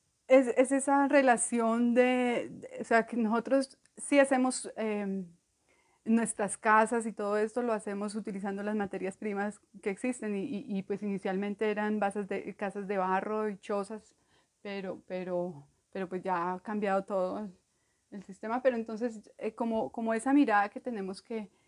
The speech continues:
Que, que voltear ahorita en este momento hacia la naturaleza, a ver eso que existe. Y, pues, estoy haciendo ensayos de,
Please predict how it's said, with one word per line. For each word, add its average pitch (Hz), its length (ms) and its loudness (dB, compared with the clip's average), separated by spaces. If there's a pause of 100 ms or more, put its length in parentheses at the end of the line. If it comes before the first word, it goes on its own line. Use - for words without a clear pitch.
(320)
Que, 208 340 -2
que 185 400 -4
voltear 202 640 0
ahorita 220 320 -2
en 233 80 -2
este 226 180 -10
momento 214 380 -6
hacia 214 180 -8
la 208 140 -6
naturaleza, 185 680 -6 (800)
a 208 120 -12
ver 190 140 -8
eso 208 200 -12
que - 100 -16
existe. - 460 -16 (1500)
Y, 240 180 -2
pues, 214 300 2
estoy 214 260 -4
haciendo 240 360 0
ensayos 254 960 2
de, 208 580 0